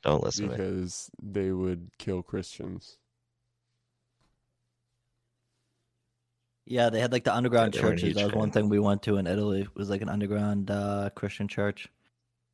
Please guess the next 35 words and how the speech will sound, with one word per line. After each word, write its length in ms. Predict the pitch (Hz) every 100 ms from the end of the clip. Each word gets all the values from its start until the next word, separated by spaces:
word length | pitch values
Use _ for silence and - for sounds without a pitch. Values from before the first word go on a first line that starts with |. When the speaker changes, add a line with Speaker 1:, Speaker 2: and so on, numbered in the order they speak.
| -
Speaker 3:
Catholic 360 | - 101 98 -
church. 400 | 101 101 - -
It 140 | - 101
probably 260 | 113 104
wasn't 240 | 101 98 95
Catholic 420 | 101 101 101 -
yet. 140 | 98
It 20 | 98
was 140 | 104
probably 240 | - 98
just 140 | 98 -
a 40 |
Christian 300 | - 104 104
church. 260 | - 98 -
But 120 | 104
there 80 | 101
was, 120 | 104
like, 120 | 104
also, 260 | 104 - 107
like, 160 | 101 -
the 80 |
catacombs 640 | 101 101 101 101 113 110 117
and 120 | 110
shit. 320 | - 123 - - _ _ _ _ _ _ _ _ _ _ _ _ _ _ _ _ _ -
And 140 | 113
it 40 | 104
was, 200 | 101 107
like, 160 | 98
a 40 | 95
ton 760 | - 107 104 101 98 95 90
of, 100 | 85
it 60 | 104
was 160 | 117 -
kinda 160 | 156
freaky, 500 | - 101 98 98 95